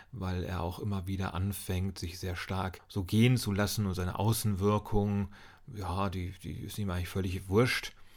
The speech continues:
Und auch sonst äußert er sich in Gesprächen und in Dialogen immer so ein bisschen nihilistisch und,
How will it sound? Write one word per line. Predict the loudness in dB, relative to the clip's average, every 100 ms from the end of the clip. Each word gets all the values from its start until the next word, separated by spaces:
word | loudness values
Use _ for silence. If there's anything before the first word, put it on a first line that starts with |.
| -20 -20 -20 -20 -20 -20 -16 -8
Und | -4
auch | -2
sonst | 2 4 4 2
äußert | 0 0 2 0
er | 0
sich | 0 -2
in | -2 -2
Gesprächen | -2 -4 -6 -4 0 2 2 2
und | 0
in | -2
Dialogen | -4 -2 -2 0 2 2 2 0 -4 -12 -10
immer | -6
so | -2
ein | -2
bisschen | -2 -2 0
nihilistisch | 2 2 0 0 -2 -2 0 0 -2 -6
und, | -6 -6 -8